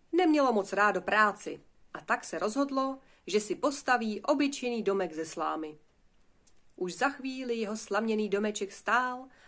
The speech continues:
a Ervín si dopřával vydatnou svačinku. „Je pěkný, že?“ pochvaloval si. „Což o to?“ zamyšleně pokyvoval hlavou Chytrolín.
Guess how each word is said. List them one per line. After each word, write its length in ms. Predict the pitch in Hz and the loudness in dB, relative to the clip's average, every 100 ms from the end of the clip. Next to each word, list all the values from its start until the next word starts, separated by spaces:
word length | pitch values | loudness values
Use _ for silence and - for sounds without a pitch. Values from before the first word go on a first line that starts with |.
| - | -6
a 100 | - | -4
Ervín 500 | - 247 285 269 262 | -2 -2 -2 -4 -4
si 120 | - | -2
dopřával 580 | 202 190 202 190 180 175 | -2 -2 -2 0 0 -2
vydatnou 540 | 170 277 226 214 196 185 | -4 -4 -2 -2 -4 -2
svačinku. 800 | - 151 170 - 170 160 151 - _ _ - - _ | -4 -4 -4 -4 -8 -8 -12 -14 _ _ -20 -20 _
„Je 160 | - 196 | 0 0
pěkný, 540 | 196 330 381 269 208 | 2 0 0 2 2
že?“ 160 | 185 170 392 - _ _ _ | 4 4 2 -2 _ _ _
pochvaloval 640 | - 185 - 160 160 156 156 | -4 -4 0 0 0 -4 -4
si. 300 | - 160 - _ _ _ - _ _ _ _ - | -6 -8 -16 _ _ _ -20 _ _ _ _ -6
„Což 320 | - 277 - | -2 -2 -4
o 140 | - 370 | -4 -4
to?“ 440 | - 175 156 156 - _ _ - | 0 0 0 -4 -12 _ _ -6
zamyšleně 800 | 190 180 180 - 180 180 180 - | -2 0 -2 -4 -4 -4 -6 -10
pokyvoval 540 | - 180 190 175 175 175 | -12 -8 -4 -4 -4 -6
hlavou 340 | 151 175 175 | -6 -4 -4
Chytrolín. 640 | 170 214 - 180 170 170 | -6 -12 -8 -6 -4 -6